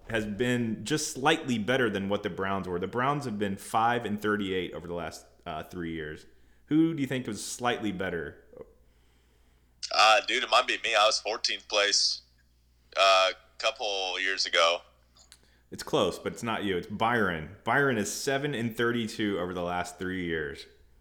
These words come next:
Speaker 2: Eh.
Speaker 1: Eesh.
Speaker 2: That's why he's the butt pirates, the anti-guru.
Speaker 1: <laughs> Two years in a row will do it to you. And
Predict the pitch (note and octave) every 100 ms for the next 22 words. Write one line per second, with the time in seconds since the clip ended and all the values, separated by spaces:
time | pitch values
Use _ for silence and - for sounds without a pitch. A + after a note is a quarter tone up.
0 | - D#2+ F2 F2 - - - _ _ G2
1 | F#2 - - - - _ _ _ _ -
2 | - - - _ - - - - - _
3 | - F#2 G2+ G2+ G2 G#2 G#2+ G#2 G2 F#2+
4 | F#2+ G2+ G#2+ G#2 G2 G2 G2 G2 G2 -
5 | - E2 - C3+ C#3 C#3 B2 A#2 A2+ A2
6 | F#2 F#2+ F2+ F2 E2+ E2 F2 F2